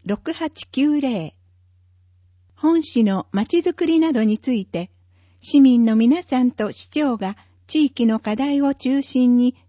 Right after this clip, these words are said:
意見交換を行います。日時、十一月十九日金曜日、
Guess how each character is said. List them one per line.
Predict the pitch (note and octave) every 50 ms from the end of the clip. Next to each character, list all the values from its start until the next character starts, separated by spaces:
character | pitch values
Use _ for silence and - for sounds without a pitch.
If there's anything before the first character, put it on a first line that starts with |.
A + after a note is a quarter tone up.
| _ -
意 | A3 A3
見 | - D#4+ F4 F4 F4
交 | E4+ - E4+ E4+ E4+
換 | E4 - A#3 A#3 A3 G#3+ G#3 G3+
を | G3 - - G3+
行 | G3+ - C#4 C4
い | B3 A#3+ A#3 A3 A3
ま | G#3+ G3 G3
す。 | A3+ - - C#3+ - - _ _ _ _ _ _ _ _ _ _ _ _ _ _ _ _ _ _ _ _ _ _ _ _ _ _ _ _ _ -
日 | C4 F4+ - - B3+ A#3
時、 | - F3 C#3 - _ _ _ _ _ _ -
十 | G3 G3+ C#4 F4+ G4
一 | F#4 D#4+ - - D4+ D4+
月 | D4+ D4+ D4+ C#4+ B3+
十 | A3 D4 D#4+ C4
九 | - - G#3
日 | G3+ G#3 G3+ - - -
金 | - - C4 C#4 C4+ C4
曜 | A#3+ G#3 G3 F3+ D#3+
日、 | - D3+ C3+ -